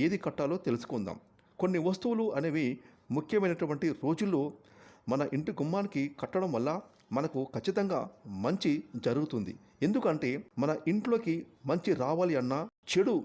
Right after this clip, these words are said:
రావాలి అన్నా కూడా మన ఇంటి గుమ్మం అంటే మన ప్రధాన ద్వారం నుండే వస్తుంది. కాబట్టి మన ప్రధాన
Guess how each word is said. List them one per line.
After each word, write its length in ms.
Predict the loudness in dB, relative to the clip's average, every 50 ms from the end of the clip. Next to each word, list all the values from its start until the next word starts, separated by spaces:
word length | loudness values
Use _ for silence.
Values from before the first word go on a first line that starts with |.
| -4 -10 _ _ -4 0 2
రావాలి 380 | 4 4 4 4 2 4 4 2
అన్నా 140 | 2 0 -2 -2 0
కూడా 160 | 0 2 2 0 -2 -6 -14 -20 -18 _ -4 -2
మన 160 | 0 0 -2 -4 -4 -2 0
ఇంటి 220 | 0 0 0 0 -2 0 -2 -2
గుమ్మం 260 | 0 2 2 2 0 -2 -6 -4 -4
అంటే 200 | -2 0 0 0 0 -2 -8 _ _ -2 0
మన 100 | 2 2 2 0 -2 -8 -16 -10 0 2
ప్రధాన 380 | 2 2 2 0 0 2 2 0 0 -4 -8 -16 -16 -8 -2
ద్వారం 340 | 0 2 2 2 2 0 -2 -2 0 0
నుండే 200 | 2 2 4 2 2 2
వస్తుంది. 360 | 0 -2 -4 -6 -6 -6 -8 -12 -16 -20 _ _ _ -10
కాబట్టి 320 | -4 -4 -4 -2 -2 -4 -4 -6 -8 _ _ _ _ _ _ _ 0
మన 140 | 0 0 0 0
ప్రధాన 320 | 0 -2 0 0 0 0